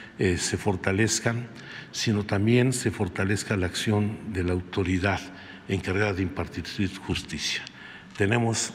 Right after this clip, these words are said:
un noventa, más del noventa por ciento de impunidad en los homicidios cometidos contra periodistas y personas defensores, y un dato que es muy delicado,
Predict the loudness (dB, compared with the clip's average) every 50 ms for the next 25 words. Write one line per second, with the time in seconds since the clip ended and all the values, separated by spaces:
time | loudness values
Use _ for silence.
0 | -6 0 2 4 4 4 4 4 2 2 2 0 -2 -2 2 4 4 4 4 4
1 | 4 4 4 4 2 4 4 4 4 4 0 -2 -4 -4 -4 -6 -6 -2 0 0
2 | 0 0 0 -2 0 0 0 0 -2 -2 -2 0 0 2 2 0 0 0 0 -2
3 | -4 -10 -16 -18 -18 -18 -18 -14 -4 -2 0 0 2 0 0 0 0 0 0 0
4 | 2 2 2 2 2 2 0 -2 -2 0 0 0 0 0 0 2 2 2 0 -2
5 | -4 -4 -2 -4 -4 -2 -2 0 0 0 2 0 0 -2 -2 -2 -2 -2 -2 -6
6 | -8 -4 -4 -4 -4 -2 0 0 0 2 0 -2 -4 -4 -6 -6 -4 -2 0 0
7 | 0 -2 -4 -6 -8 -10 -10 -12 -14 -12 -12 -12 -12 -14 -12 0 4 6 6 8
8 | 8 6 6 4 4 2 0 0 0 -6 2 4 4 4 6 4 4 4 6 4
9 | 4 2 0 -2 -4 -4 -6 -6 -6